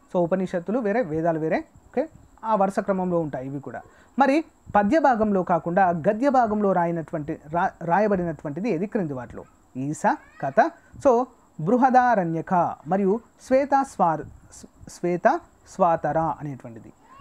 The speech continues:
So, మరి సరైన సమాధానం ఏంటి అంటే ఆప్షన్ సి అండి, బృహదా-, బృహదారణ్యక అనేటువంటిది, so, గద్యంలో వ్రాయబడింది. నెక్స్ట్ వన్. నలంద విశ్వవిద్యాలయము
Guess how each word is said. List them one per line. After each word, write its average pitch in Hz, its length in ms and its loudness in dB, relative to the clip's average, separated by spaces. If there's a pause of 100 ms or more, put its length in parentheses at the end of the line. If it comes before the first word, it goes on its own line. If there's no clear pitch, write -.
(100)
So, 285 80 2
మరి 277 80 4
సరైన 294 300 4
సమాధానం 262 420 4
ఏంటి 226 140 0
అంటే 208 120 0
ఆప్షన్ 185 240 -4
సి - 140 -6
అండి, 110 220 -6 (300)
బృహదా-, 202 500 2 (380)
బృహదారణ్యక 175 920 0
అనేటువంటిది, 151 680 -2 (280)
so, 214 160 0
గద్యంలో 226 420 2
వ్రాయబడింది. 113 640 -8 (800)
నెక్స్ట్ 226 300 -4
వన్. - 80 -20 (480)
నలంద 285 280 4 (140)
విశ్వవిద్యాలయము 190 920 0